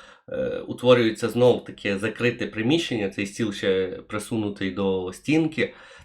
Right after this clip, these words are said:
там повітря всередині нагрівається і знов утворюється сауна, баня, да, де комп'ютер вариться в своєму соку.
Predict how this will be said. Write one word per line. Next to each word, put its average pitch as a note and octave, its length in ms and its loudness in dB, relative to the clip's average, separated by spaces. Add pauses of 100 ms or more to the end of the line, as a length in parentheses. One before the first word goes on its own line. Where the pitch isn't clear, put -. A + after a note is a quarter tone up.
там A#2 200 2
повітря B2 360 0
всередині G#2+ 520 0
нагрівається A2+ 720 0 (120)
і A#2+ 80 -4
знов B2+ 520 0
утворюється A#2 680 2
сауна, F2 540 0 (260)
баня, F#2+ 580 0 (320)
да, A2+ 320 0
де G#2 220 0
комп'ютер A#2+ 600 0 (400)
вариться - 560 4
в G2 60 -8
своєму A2 500 -2
соку. - 500 -8